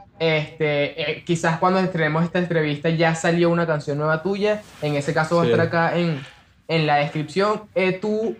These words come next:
Speaker 1: ahorita, aparte de, mm, de hacer música, ¿haces otra cosa? Eh, ¿sigues estudiando o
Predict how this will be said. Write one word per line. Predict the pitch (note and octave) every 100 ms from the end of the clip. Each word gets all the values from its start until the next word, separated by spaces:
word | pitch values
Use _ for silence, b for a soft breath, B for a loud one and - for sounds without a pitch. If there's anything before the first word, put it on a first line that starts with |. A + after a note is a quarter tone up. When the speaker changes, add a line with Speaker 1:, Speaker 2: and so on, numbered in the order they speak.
| - -
Speaker 1:
ahorita, | G#3+ A3 A#3 A3 - -
aparte | D#3+ E3 E3 D#3+ E3
de, | D#3+ D#3 D3
mm, | C#3+ C3 A#2+ A2+ - _ _ - _ - _ _ _ _ _
de | C#3+ E3 D#3 D3+
hacer | D#3 F3
música, | F#3 G#3 G#3+ F#3 G#3 F#3+ D#3
¿haces | D#3+ F#3+
otra | G3+ G3+ G#3
cosa? | A3+ - B2+ B2+
Eh, | C#3 C3+
¿sigues | C3+ C#3+ E3
estudiando | E3+ C#3 C#3+ E3 E3+ E3+ E3+ E3
o | D3 C#3+ C3+ B2